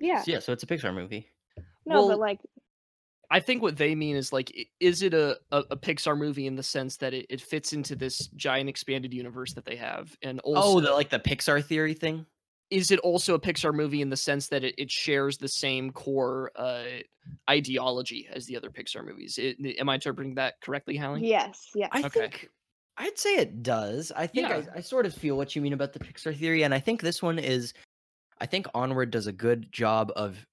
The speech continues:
Speaker 2: it's starting to steer us away a little bit from traditional Pixar, and I wanna dive into that a little bit. Um, but my, my, my general impressions, yeah, like all of you guys, I was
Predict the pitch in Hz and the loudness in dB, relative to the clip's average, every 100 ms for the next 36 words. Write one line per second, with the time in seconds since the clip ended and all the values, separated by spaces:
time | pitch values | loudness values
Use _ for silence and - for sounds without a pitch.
0 | _ 127 117 - - 170 165 170 170 - | _ -12 -8 -8 -4 0 0 0 -4 -6
1 | 139 - - 127 120 113 - 107 104 101 | -6 -6 -8 -4 0 0 -2 -4 -2 -2
2 | 95 95 85 80 80 - 92 87 101 87 | -4 -6 -8 -10 -12 -10 -12 -10 -10 -8
3 | - 95 90 - - 85 - 120 135 175 | -8 -8 -10 -12 -12 -10 -8 -2 0 2
4 | 180 151 147 135 131 123 113 - 104 104 | 2 2 2 0 -2 0 0 0 -2 -2
5 | 98 95 92 _ _ _ - 101 98 95 | -2 -4 -6 _ _ _ -14 -10 -8 -10
6 | - _ _ _ _ _ _ - 127 131 | -12 _ _ _ _ _ _ -6 -2 0
7 | 180 156 - 160 160 - 175 175 190 185 | -2 -4 -8 -6 -6 -6 -6 -2 0 0
8 | 180 160 160 151 160 151 147 151 143 147 | 0 -2 -2 -2 -2 2 2 2 0 0
9 | 135 131 123 123 117 123 | 0 0 0 0 0 -2